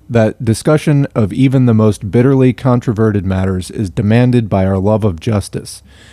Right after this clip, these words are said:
by our sense of fairness, and an honest desire to understand the problems that are rending society.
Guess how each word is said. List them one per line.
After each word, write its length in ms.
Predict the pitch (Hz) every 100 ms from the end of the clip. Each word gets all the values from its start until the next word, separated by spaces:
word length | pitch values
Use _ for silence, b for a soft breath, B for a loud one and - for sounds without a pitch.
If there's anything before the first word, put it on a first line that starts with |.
| b b
by 120 | 110
our 120 | 104
sense 320 | 101 139 123 -
of 120 | 95
fairness, 640 | 143 147 120 85 - - -
and 260 | 110 104
an 160 | 104 104
honest 360 | - 123 120 -
desire 460 | 120 95 104 98 101
to 140 | -
understand 600 | 104 113 113 - 120 107
the 60 | 101
problems 560 | - 101 92 98 95 107
that 120 | 107
are 100 | 98
rending 400 | 95 95 95 92
society. 720 | - 107 - 98 92 85